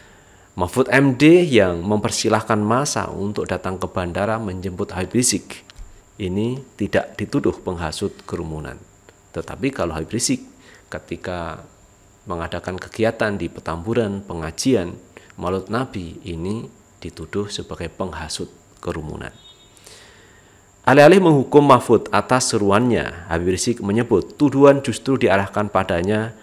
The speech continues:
dan acara Maulid Nabi yang digelar di Petamburan. Ia bahkan menuding aparat hukum telah melakukan mufakat jahat dengan menudingkan perihal yang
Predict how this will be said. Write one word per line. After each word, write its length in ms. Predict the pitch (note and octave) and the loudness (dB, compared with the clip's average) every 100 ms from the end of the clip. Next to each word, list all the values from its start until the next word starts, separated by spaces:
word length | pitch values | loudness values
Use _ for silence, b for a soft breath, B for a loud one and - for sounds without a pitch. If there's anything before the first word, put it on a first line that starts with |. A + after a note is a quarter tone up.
| B | B
dan 160 | G2 F2 | -4 -2
acara 320 | E2+ - F#2+ F#2+ | -6 -2 -2 -2
Maulid 480 | F#2 F2+ F#2 - | -2 0 -2 -2
Nabi 240 | - - G2 | -6 -2 -4
yang 80 | F2 | -4
digelar 400 | - F2+ F#2 F#2 | -6 -2 -2 -4
di 80 | |
Petamburan. 640 | F2 E2+ E2+ E2 E2 C#2+ - - B B B - | -10 -6 -6 -4 -6 -6 -12 -20 B B B -2
Ia 160 | F#2 F2 | 0 2
bahkan 320 | F2+ - G#2+ | 0 0 2
menuding 480 | G2+ B2+ C3+ F#2 C#2 - | 4 6 6 6 -2 -10
aparat 320 | - F2+ F#2+ | -6 0 0
hukum 480 | G#2 - C3 C3 C3 | 0 4 4 4 0
telah 320 | F2+ F#2+ G2 | -2 0 -2
melakukan 480 | F2+ F2 - A#2 G#2+ | -2 -4 -2 -2 -2
mufakat 560 | G2 A#2 B2 - A2+ - | -2 -2 -2 -2 -4 -4
jahat 320 | A2 F#2 D#2+ - - B B B _ | -2 -2 -4 -8 -20 B B B _
dengan 400 | G#2+ A#2+ C3 B2 | 2 4 4 2
menudingkan 960 | A#2 G#2+ C3+ C3+ C3 B2+ D3+ F#2+ B1+ - - - | 0 2 2 2 0 0 2 2 -2 -12 -20 -2
perihal 480 | G#2+ G2+ A2+ C3 | 0 2 4 4
yang 240 | C3 G2 | 6 4